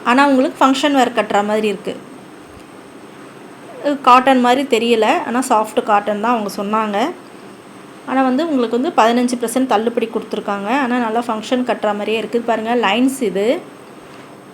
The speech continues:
லைன்ஸ்லேயே வந்து பிளாக்கு, ரெட்டு எல்லா கலரும் கொடுத்துருக்காங்க. இது வந்து டாட் போட்டிருக்காங்க. இது வந்து ஒரு பொம்மைக்கு கட்டியிருந்தாங்க. வயலட் கலர்ல சாரீஸ் கட்டியிருந்தாங்க பொம்மைக்கு, அதை காமிச்சாங்க. இந்த இதே மாதிரி சாரீஸு. பல்லு பாருங்க.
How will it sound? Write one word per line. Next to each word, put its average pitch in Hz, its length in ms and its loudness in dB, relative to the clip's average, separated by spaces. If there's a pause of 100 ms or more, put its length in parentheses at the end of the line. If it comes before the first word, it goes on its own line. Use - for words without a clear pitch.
(420)
லைன்ஸ்லேயே 269 580 4
வந்து 269 240 0
பிளாக்கு, 240 560 4
ரெட்டு 220 460 2
எல்லா 214 240 2
கலரும் 214 300 -2
கொடுத்துருக்காங்க. 208 400 -6
இது 294 180 0
வந்து 254 220 2
டாட் 220 240 6 (100)
போட்டிருக்காங்க. 208 720 -2
இது 240 120 2
வந்து 247 220 0
ஒரு 220 140 2
பொம்மைக்கு 214 480 -2
கட்டியிருந்தாங்க. 202 720 -2 (1400)
வயலட் 233 400 2
கலர்ல 240 420 2
சாரீஸ் 214 380 0
கட்டியிருந்தாங்க 214 600 -2
பொம்மைக்கு, 196 420 -4
அதை 190 200 -2
காமிச்சாங்க. 196 640 -2 (180)
இந்த 220 120 -4
இதே 208 260 0
மாதிரி 214 280 -2
சாரீஸு. 190 480 -4 (800)
பல்லு 247 280 4
பாருங்க. 196 520 -2